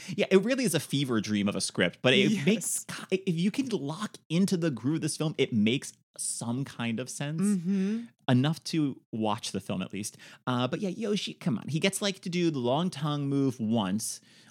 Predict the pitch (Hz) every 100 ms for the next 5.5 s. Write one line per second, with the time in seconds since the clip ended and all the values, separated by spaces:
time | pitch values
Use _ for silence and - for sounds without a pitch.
0 | - 107 98 98 104 101 98 - 104 95
1 | 120 214 226 208 196 269 262 220 - 403
2 | 622 - - _ _ 185 180 175 175 175
3 | 170 208 190 185 - - - 233 - 254
4 | 285 302 277 262 233 349 359 - - -
5 | 180 175 - 196 180